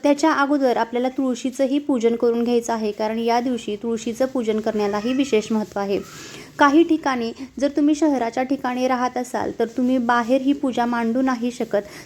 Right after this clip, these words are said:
तर तुम्ही घरात तुळशी वृंदावन आणून ठेवू शकता. घरातच पूर्व दिशेला तोंड करून तुम्ही ही पूजा मांडा. त्याच्या शेजारीच तुम्ही तुळशीचं वृंदावन ठेवा आणि त्याची पूजा करू शकता.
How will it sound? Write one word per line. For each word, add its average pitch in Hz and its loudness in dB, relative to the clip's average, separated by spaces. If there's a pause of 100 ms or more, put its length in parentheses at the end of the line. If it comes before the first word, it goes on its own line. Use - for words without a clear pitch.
(100)
तर 240 0
तुम्ही 254 4
घरात 254 2
तुळशी 269 0
वृंदावन 240 0
आणून 240 0
ठेवू 247 0
शकता. 240 -2
घरातच 240 2
पूर्व 240 2
दिशेला 233 0
तोंड 269 2
करून 240 0
तुम्ही 233 -2
ही 226 -2
पूजा 247 -2
मांडा. 220 0 (480)
त्याच्या 269 6
शेजारीच 269 0
तुम्ही 240 0
तुळशीचं 262 0
वृंदावन 254 2
ठेवा 269 0
आणि 214 -2
त्याची 233 -2
पूजा 247 -2
करू 262 0
शकता. 226 -4